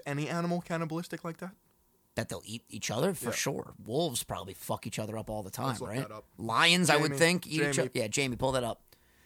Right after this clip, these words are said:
Speaker 2: Yo, Dave Chappelle was on Joe Rogan and called Jamie Fingers. He was like, "Hey, Fingers, pull that up." I was like, "That's <laughs> hilarious."
Speaker 1: Okay, so spiders, shrimp, sand tiger sharks, dying poison frogs.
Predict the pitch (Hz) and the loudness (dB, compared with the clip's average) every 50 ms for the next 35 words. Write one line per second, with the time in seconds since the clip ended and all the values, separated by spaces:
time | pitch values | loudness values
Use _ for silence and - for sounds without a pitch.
0 | - - - 123 147 170 151 143 139 - 151 151 151 - 190 160 - 156 143 147 | -10 -2 4 6 8 8 8 6 6 6 6 6 8 4 2 6 8 10 10 10
1 | 151 139 143 135 131 120 139 139 131 127 113 117 117 120 120 127 127 123 120 117 | 8 6 4 2 0 0 -2 -2 -2 -2 -4 -4 -4 -4 -4 -4 -4 -6 -6 -2
2 | - 131 120 123 123 110 - 123 120 120 120 110 104 - - - 107 110 113 123 | 0 2 2 2 2 0 0 0 2 2 0 0 -2 -4 -6 -4 -4 -4 -2 0
3 | 127 143 151 147 - - - 127 117 110 - - - 120 113 - - 147 127 113 | 0 2 4 4 4 4 4 0 -2 -2 -4 -2 -4 -4 -2 0 0 0 0 0
4 | 110 107 - 151 160 156 143 127 120 110 - 104 - 127 127 127 123 135 127 - | -4 -2 0 0 0 2 2 2 0 0 -2 -2 0 2 2 2 2 0 4 6
5 | 143 147 156 - - 269 127 123 123 123 123 127 123 120 120 110 95 - - - | 6 6 6 4 2 0 0 -2 -2 0 0 0 0 0 -4 -6 -8 -8 -8 -8
6 | - - - _ _ - 139 131 - 123 107 - - 131 - - - - - 127 | -8 -8 -12 _ _ -6 -6 -4 -2 -4 -4 -4 -6 -8 -8 -8 -2 0 0 2
7 | 131 127 135 139 139 - - - - - - - 135 131 127 131 - - - _ | 2 2 0 -2 -2 -8 -12 -14 -12 -10 -6 -4 -2 -2 -2 -4 -6 -12 -18 _
8 | _ _ _ _ _ _ _ - - 135 131 131 131 - - - 135 135 131 131 | _ _ _ _ _ _ _ -8 -4 -2 -2 -2 -4 -6 -2 0 0 0 0 -2
9 | 127 - 139 127 127 123 - - - - _ _ _ _ _ _ _ _ _ _ | -4 0 0 0 0 0 -4 -12 -14 -16 _ _ _ _ _ _ _ _ _ _
10 | _ _ _ _ - 127 120 - 131 123 139 170 180 196 202 208 208 208 196 185 | _ _ _ _ -14 -14 -4 -2 -2 0 0 0 0 0 -2 -2 -4 -6 -6 -8
11 | 180 - - - 151 151 135 127 110 107 - - 92 98 95 101 135 - - - | -10 -10 -6 -4 -4 -4 -4 -6 -10 -12 -10 -10 -8 -8 -6 -8 -10 -10 -14 -18
12 | - | -18